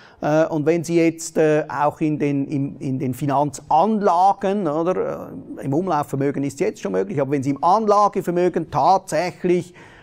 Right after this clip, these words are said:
äh, solche Positionen hätten mit Börsenkurs,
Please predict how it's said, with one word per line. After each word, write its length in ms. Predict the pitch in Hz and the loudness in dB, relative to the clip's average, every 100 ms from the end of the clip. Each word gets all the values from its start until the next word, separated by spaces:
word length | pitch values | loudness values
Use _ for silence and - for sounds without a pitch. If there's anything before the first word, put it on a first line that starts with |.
| - | -8
äh, 360 | 151 147 143 127 | -4 -2 -2 -2
solche 360 | 147 156 151 | 0 0 -2
Positionen 680 | - 147 147 123 139 143 127 | -2 -2 -2 -2 0 2 0
hätten 400 | 117 151 - 143 | -2 -2 -2 -2
mit 160 | 139 131 | 0 -2
Börsenkurs, 800 | 120 143 139 - 147 139 - | -2 -2 -4 -2 0 0 -4